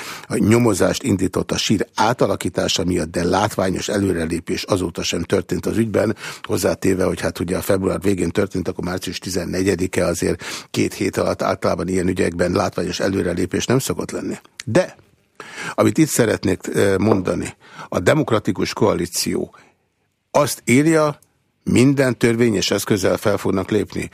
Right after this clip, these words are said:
amely szöges ellentétben van annak a szellemével, amit mi ketten itt ezekben a beszélgetésekben utoljára ma folytattunk, hiszen a mi beszélgetésünkben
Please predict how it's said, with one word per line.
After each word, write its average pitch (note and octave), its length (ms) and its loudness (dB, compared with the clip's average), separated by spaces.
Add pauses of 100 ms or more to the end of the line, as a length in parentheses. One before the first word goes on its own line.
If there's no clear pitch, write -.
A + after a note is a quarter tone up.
(160)
amely F#2+ 260 2
szöges - 480 2
ellentétben F2 760 0
van F2+ 180 0
annak F#2+ 260 2
a F#2+ 60 2
szellemével, F#2 760 2
amit F2 400 -2
mi G#2+ 80 2
ketten F2+ 580 -2
itt - 320 -6
ezekben F#2 400 0
a - 40 -2
beszélgetésekben F2+ 1000 -2
utoljára F2+ 560 -4
ma G#2 140 0
folytattunk, A#2+ 720 0 (240)
hiszen G2+ 260 0
a F2+ 40 0
mi G2 140 0
beszélgetésünkben A#2 1200 2